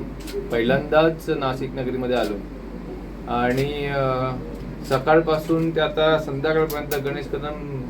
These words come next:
आमचे भाऊकी, आमचे भाऊ म्हणून ते सावली म्हणून सोबत आहेत. ते एक घरातला, कुटुंबातला व्यक्ती आणि त्यांचं जे, त्यांच्यासाठी जो उत्साह मी पाहतो तो युवांमध्ये,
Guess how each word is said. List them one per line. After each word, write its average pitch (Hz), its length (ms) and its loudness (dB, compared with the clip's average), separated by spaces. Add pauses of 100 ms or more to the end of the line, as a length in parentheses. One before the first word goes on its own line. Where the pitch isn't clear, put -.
(160)
आमचे 131 260 -2
भाऊकी, 131 640 2
आमचे 135 200 0
भाऊ 127 240 2
म्हणून 156 280 -2
ते 160 160 6
सावली 156 360 4
म्हणून 185 200 4
सोबत 147 320 2
आहेत. 113 140 4 (720)
ते 147 60 2
एक 160 200 6
घरातला, 156 460 2
कुटुंबातला 170 680 2
व्यक्ती 131 460 0 (840)
आणि 139 520 4
त्यांचं 156 540 2
जे, 151 380 0
त्यांच्यासाठी 147 1300 0
जो 147 200 0
उत्साह 139 280 4
मी 175 100 4
पाहतो 143 400 0 (840)
तो 139 40 -4
युवांमध्ये, 131 640 2